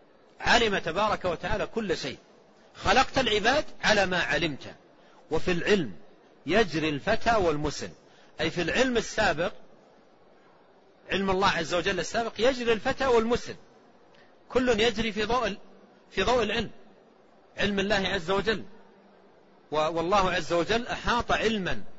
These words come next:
بكل شيء. قال: "على ذا مننت وهذا خذلت". "على ذا مننت"،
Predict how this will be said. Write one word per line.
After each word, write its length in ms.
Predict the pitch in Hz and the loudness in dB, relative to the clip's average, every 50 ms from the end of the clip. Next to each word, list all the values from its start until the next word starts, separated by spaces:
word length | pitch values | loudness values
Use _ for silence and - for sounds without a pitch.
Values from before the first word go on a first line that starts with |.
| - - - - - - | -16 -20 -20 -14 -6 -2
بكل 380 | - - - 285 302 285 240 262 | 0 0 2 2 0 0 0 -2
شيء. 220 | - 311 240 196 - - - - - - - - - - - - - - - - - - - - - - - - - - | -2 -4 -8 -8 -10 -16 -20 -20 -20 -20 -20 -20 -20 -20 -20 -20 -20 -20 -20 -20 -20 -20 -20 -20 -20 -20 -20 -18 -6 0
قال: 380 | 180 208 233 269 285 190 - - - - - - - - - _ - - - - - - - - - | 4 4 6 6 4 2 -2 -10 -14 -16 -18 -20 -20 -20 -20 _ -20 -20 -20 -20 -20 -20 -18 -8 0
"على 260 | 147 180 214 247 285 320 302 | 4 4 6 6 6 6 6
ذا 160 | 277 285 262 | 8 6 6
مننت 640 | 240 247 240 233 233 214 185 - - 185 196 240 262 - | 8 6 6 6 4 2 2 0 0 0 0 0 -2 -2
وهذا 400 | 180 190 208 240 247 233 208 175 | -2 0 0 2 2 2 2 0
خذلت". 460 | - - 170 143 151 139 120 107 - - - - - - - - - - - - - - - - - - - - - - - _ _ - _ _ _ _ _ _ _ - | 0 0 -2 -2 -2 -2 -4 -4 -10 -18 -20 -20 -20 -20 -20 -20 -20 -20 -20 -20 -20 -20 -20 -20 -20 -20 -20 -20 -20 -20 -20 _ _ -20 _ _ _ _ _ _ _ -4
"على 300 | - - 202 226 262 269 262 247 | 2 4 6 6 8 6 6 6
ذا 100 | 247 240 | 4 4
مننت"، 420 | 233 240 240 254 269 254 - | 4 4 4 2 2 0 2